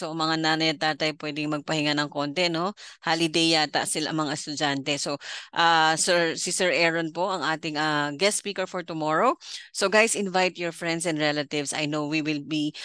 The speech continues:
learning a lot tomorrow. So, ga-, again, meron ulit Wheel of Names. Malay niyo po, kayo naman po ang mabunot. And stay lang po kayo sa ating G C. Those who would like to request for the recording, please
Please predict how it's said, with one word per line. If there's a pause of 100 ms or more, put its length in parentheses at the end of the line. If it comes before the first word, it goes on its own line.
(120)
learning
a
lot
tomorrow.
So,
ga-,
again,
meron
ulit
Wheel
of
Names.
Malay
niyo
po,
kayo
naman
po
ang (320)
mabunot. (160)
And (160)
stay
lang
po
kayo
sa
ating
G
C.
Those
who
would
like
to
request
for
the
recording,
please